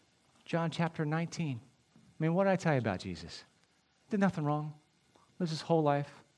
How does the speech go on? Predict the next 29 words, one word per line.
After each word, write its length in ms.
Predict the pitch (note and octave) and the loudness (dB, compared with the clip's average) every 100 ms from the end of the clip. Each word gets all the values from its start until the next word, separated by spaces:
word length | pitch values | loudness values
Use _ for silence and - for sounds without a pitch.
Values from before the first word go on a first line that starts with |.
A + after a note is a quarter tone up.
| _ _ D#3+ | _ _ 0
obeying 340 | D#3 E3 D#3+ | 4 4 4
God. 320 | C#3+ C#3 C#3+ C#3 - _ _ _ _ - | 2 4 0 -4 -20 _ _ _ _ 10
Everything 480 | G#3 A3 F#3 E3+ D#3 | 10 10 8 6 10
God 240 | D#3 D3+ | 10 10
says 200 | D3+ D3+ | 6 2
to 60 | C#3+ | 4
do, 220 | C#3 C#3+ | 4 4
Jesus 220 | C3+ A#2+ | 2 0
is 60 | A2 | 2
like, 140 | A2+ - - | -2 -4 -8
"I'm 60 | G2+ | 0
on 100 | G#2 | 0
it." 80 | A2 - _ _ _ _ _ - | 0 -10 _ _ _ _ _ 8
Everything. 420 | G#3 E3+ A#2 F#2+ - _ _ _ _ _ - _ _ _ _ _ _ | 8 8 2 -2 -8 _ _ _ _ _ -20 _ _ _ _ _ _
Everything. 400 | E3+ D#3 G#2 D#2 C#2+ _ _ _ _ _ _ _ _ _ _ _ - | 4 4 -2 -6 -12 _ _ _ _ _ _ _ _ _ _ _ -2
And 120 | C#3 | 4
what 160 | C#3+ C#3+ | 8 8
happens 340 | B2+ B2+ G#2+ | 6 4 -4
to 140 | - F#2+ | -6 -6
him? 160 | E2 - _ _ _ _ _ _ _ _ _ _ _ _ _ | -8 -14 _ _ _ _ _ _ _ _ _ _ _ _ _
He's 120 | A#2+ | -8
put 160 | - D3+ | -4 -4
on 80 | D3+ | -4
a 60 | |
cross. 460 | D3+ G3 G#3 - - _ _ _ _ _ _ _ _ _ - _ _ _ _ _ _ _ _ _ _ - | -4 -6 -6 -10 -20 _ _ _ _ _ _ _ _ _ -20 _ _ _ _ _ _ _ _ _ _ -10
Well, 120 | G#2+ | -4
first 340 | - E3 - | 0 0 0
he's 160 | A2 F#2 | -6 0
beaten, 400 | A#2 B2+ F#2 | 0 0 -4